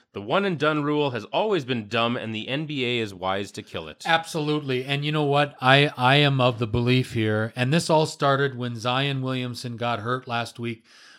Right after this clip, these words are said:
Speaker 2: when he, uh, thirty-three seconds into the North Carolina Duke game, his shoe blew out, and he, he bruised his knee, and, and then all these N B A guys were, were talking about they should quit college basketball, and they should do this and do that.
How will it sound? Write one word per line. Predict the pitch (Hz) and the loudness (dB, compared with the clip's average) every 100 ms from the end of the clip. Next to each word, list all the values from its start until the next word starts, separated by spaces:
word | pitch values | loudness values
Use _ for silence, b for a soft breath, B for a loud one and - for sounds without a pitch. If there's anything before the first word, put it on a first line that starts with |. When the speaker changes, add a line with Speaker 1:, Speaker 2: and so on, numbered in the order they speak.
| B | B
Speaker 2:
when | 120 110 | -10 -8
he, | 113 113 113 110 | -6 -4 -4 -4
uh, | 107 107 | -4 -2
thirty-three | 143 147 135 - 131 | 0 0 -2 -6 -6
seconds | - 127 135 117 | -4 -6 -6 -8
into | 123 120 | -6 -6
the | 113 | -6
North | 120 123 | -4 -6
Carolina | - 123 120 117 107 | -6 -6 -4 -4 -6
Duke | 104 123 123 | -6 -8 -6
game, | 117 120 117 | -6 -6 -6
his | 104 107 | -8 -10
shoe | - 135 131 | -6 -4 -4
blew | 120 131 123 | -2 0 0
out, | 123 123 - B B B B | 0 -4 -10 B B B B
and | 117 113 | -6 -4
he, | 117 113 113 107 110 | -4 -6 -10 -20 -16
he | 113 | -12
bruised | 104 127 131 113 | -4 0 0 -2
his | 113 110 | -6 -4
knee, | 117 117 113 | -2 -2 -4
and, | 110 | -6
and | 117 110 113 | -10 -10 -6
then | 117 | -2
all | 127 131 | -2 -2
these | 131 113 | -4 -4
N | 123 | -6
B | 120 117 | -6 -6
A | 117 | -4
guys | 117 113 113 104 | -4 -4 -6 -8
were, | 110 107 B B B B | -10 -10 B B B B
were | 123 110 107 | -10 -8 -8
talking | 120 113 110 113 | -8 -10 -10 -10
about | 107 113 107 | -6 -6 -6
they | 107 113 | -8 -10
should | - 117 - _ _ _ | -10 -12 -14 _ _ _
quit | _ 143 139 - | _ -6 -6 -6
college | 123 120 104 | -4 -4 -4
basketball, | 117 113 - 113 113 110 110 113 | -6 -6 -8 -8 -6 -6 -8 -10
and | 110 | -10
they | 120 | -10
should | 120 120 110 | -10 -12 -10
do | 120 | -8
this | 113 113 113 | -8 -10 -14
and | |
do | 110 113 | -12 -8
that. | 113 110 110 | -6 -6 -8